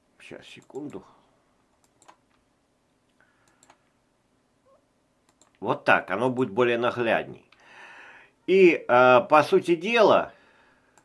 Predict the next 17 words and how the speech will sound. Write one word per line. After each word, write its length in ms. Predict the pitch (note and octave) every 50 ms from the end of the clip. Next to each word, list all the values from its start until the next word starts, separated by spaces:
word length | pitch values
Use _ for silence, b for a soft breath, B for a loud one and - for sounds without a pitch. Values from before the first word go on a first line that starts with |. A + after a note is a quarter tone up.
| _ _ _ _ _ _ _ _ _ _ _ _ _ _ _ _ _ _ _ _ _ b b b b b b b b b b b b b b b b b b _
вот, 280 | - C3 D3 G3 G#3 F#3
допустим, 560 | E3 E3 D3+ - - G3 F#3 F#3 - - C3
смотрите, 800 | - - C#3 C#3+ D3 C#3+ C#3+ C3+ C3 G#2+ - - F2 D2 - _ -
вы 240 | F#2+ G2+ D3 G3+
пришли 440 | G#3 G#3 C#3+ C#3 B2+ C3+ - D#3 D#3
с 100 | - -
нуля. 500 | - C3 C3+ C3+ B2+ A#2 F2+ D2 C2+ - -
Вот 180 | F2 G2 - -
это 180 | D3+ D3 D3
будем 260 | A2+ A2+ B2+ B2 A2+
считать 360 | G#2 - - C#3 B2+ B2 - A#2+
нулевой 480 | A2+ A2+ A#2 A#2+ A2+ B2 A#2+ A2 F2+ -
уровень. 360 | G2 F#2+ F2+ F2+ E2+ E2+ E2
Вы 160 | F2+ C#3+ F3
ничего 380 | F3+ D#3+ B2+ - B2+ A#2 A#2+ B2+
не 140 | B2 A#2
знаете. 580 | G#2+ F#2+ A2 G#2 F#2 E2+ D2+ C2 - _ - _